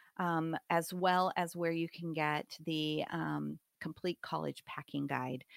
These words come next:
That is a great resource, especially for those of you that are in the messy middle, meaning you're starting to send them off and, um, you are,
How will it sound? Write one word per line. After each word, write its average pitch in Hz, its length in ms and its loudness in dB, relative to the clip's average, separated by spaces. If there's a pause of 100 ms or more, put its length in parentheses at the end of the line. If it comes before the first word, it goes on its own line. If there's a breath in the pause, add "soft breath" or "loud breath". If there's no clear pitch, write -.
(280 loud breath)
That - 160 4
is 151 160 -2
a 143 40 -2
great 151 400 0
resource, 139 480 -2
especially 147 500 -4
for 147 140 -8
those 139 240 -2
of 143 100 -8
you 143 160 0
that 151 120 2
are 196 100 6
in 269 180 8
the 330 60 8
messy 302 340 8
middle, 269 380 12 (360 loud breath)
meaning 214 340 6
you're 196 240 6
starting 240 840 10 (100)
to 190 300 6
send 240 480 8
them 220 200 8
off 190 480 10 (240)
and, 170 640 0
um, 160 380 -2 (500 soft breath)
you 180 240 2
are, 160 320 0